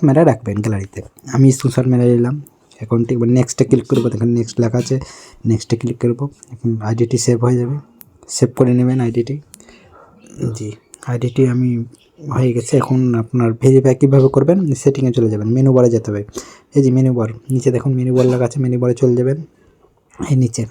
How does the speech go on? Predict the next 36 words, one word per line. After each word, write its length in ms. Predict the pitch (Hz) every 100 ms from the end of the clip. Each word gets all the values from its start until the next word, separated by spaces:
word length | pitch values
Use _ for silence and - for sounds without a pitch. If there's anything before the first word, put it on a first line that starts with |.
| - - 120
এই 40 | 110
যে 60 | 113
নিচে 180 | 120 117 110 _ _ 131
মেনু 140 | 123 120
বারে 120 | 120 117
চলে 120 | 123
গেলাম। 140 | 123 135
তারপরে 200 | 120 120 117
উপরে 120 | 123
দেখেন 160 | 120 123 117
সেটিং, 240 | 120 127 143 - - - -
সেটিংয়ে 300 | - 127 123 120
চলে 140 | 123 123
যাবো 120 | 123
আমরা, 160 | 117 120 135 - _ -
এই 40 | 117
সেটিং, 260 | - 120 123 139 - _ _ -
সেটিংয়ে 300 | 117 120 120
চলে 140 | 123 120
যাবো। 160 | 120 135 143 _ - _ _ - _ _ -
এ, 60 | 120 117
আবার 160 | 120 117
প্রোফাইলে 320 | 123 135 127 131
চলে 140 | 127 123
যাবো, 160 | 120 139 - _ _ - - 113 110
প্রোফাইল, 380 | 117 120 123 147 - _ _ _
প্রোফাইল, 380 | 123 117 123 139 - _
প্রোফাইলে 260 | 131 117 123
চলে 120 | 127 123
গেলাম, 180 | 123 123 151 - - - - _ _ -
প্রোফাইলে 240 | 113 123 117
চলে 120 | 123
যাবো। 100 | 127 131
এরকম 200 | 127 127 107
একটি, 180 | 90 - 101 135
এটি 160 | 135